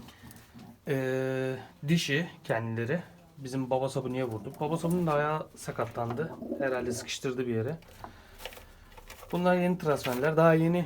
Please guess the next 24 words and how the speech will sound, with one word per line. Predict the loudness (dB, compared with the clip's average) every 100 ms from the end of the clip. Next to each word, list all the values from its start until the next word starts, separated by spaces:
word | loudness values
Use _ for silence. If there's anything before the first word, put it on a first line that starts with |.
| -2 -4
eş | 0
attım | 0 0 -2
zaten. | 0 0 -2 -4 -8 0 2
Erkek | 4 0 -2 -6 -6 -6 -8 -4
biraz | -2 0
kovalıyor | 2 2 4 2 0
onu. | -2 -6 -10 -14 -14 -16 -20 -20 -18 -20 -20 -20 -20 -20 -20 -20 -20 -20 -20 -20 -20 -20 -20 -20 -20 -12 -2
Bu | 6
böyle | 8 8 6
bir | 0
kuş. | -4 -6 -6 -8 -10 -16 -14 -14 -16 -20 -10 -2
Bunu | 4
geçelim. | 6 6 4 2 -4 -14 -12 2
Güzel | 6 6 4
kuşlar | 4 6 6
var | 4 0
çünkü. | -2 -2 -4 -8 -20 -20 -20 -18 -6 -4 -4 4
En | 8 8
son, | 8 4 0 -8 -12 -14 -12 -12 0
en | 4
iyisini | 6 6 8 10
en | 10
son | 8 4 4
göstereceğim. | 2 2 0 0 -4